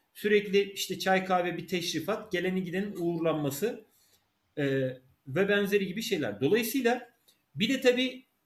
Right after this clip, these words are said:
e, taş-, yani kentin taşraya gelmesi deneyim var bu izolasyonda. Yani bu, e,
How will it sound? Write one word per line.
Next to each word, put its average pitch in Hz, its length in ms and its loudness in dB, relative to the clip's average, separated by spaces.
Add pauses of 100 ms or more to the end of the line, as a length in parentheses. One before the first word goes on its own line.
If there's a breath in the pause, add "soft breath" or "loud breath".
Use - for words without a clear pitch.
(120)
e, 147 540 -4 (1300)
taş-, - 480 0
yani 180 320 2
kentin 190 460 0
taşraya 202 440 4
gelmesi 127 600 0 (160)
deneyim 110 340 -2
var 104 200 -6
bu 135 100 -6
izolasyonda. 120 920 -4 (380 soft breath)
Yani 160 320 0
bu, 208 400 0 (520)
e, 139 40 -4